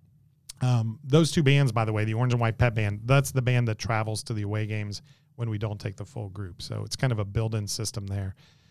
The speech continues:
Uh, and then after, after, uh, they all come back to the band room, we have a brief meeting in the band room, make sure everybody knows where they're supposed to be, when they're supposed to be. And then at that point, uh, we'll dismiss the band out to Pat Head Summit Way, and, uh, we'll go ahead and,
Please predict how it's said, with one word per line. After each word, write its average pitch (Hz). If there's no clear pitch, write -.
Uh, 147
and 151
then 156
after, 170
after, 151
uh, 135
they 131
all 160
come 143
back 143
to 156
the 135
band 139
room, 151
we 135
have 135
a 123
brief 143
meeting 151
in 151
the 143
band 147
room, 151
make 120
sure 139
everybody 139
knows 139
where 120
they're 139
supposed 135
to 135
be, 131
when 117
they're 143
supposed 143
to 143
be. 139
And 131
then 139
at 131
that 147
point, 185
uh, 123
we'll 123
dismiss 123
the -
band 151
out 131
to 127
Pat -
Head 131
Summit 135
Way, 143
and, 117
uh, 110
we'll 110
go 120
ahead 127
and, 120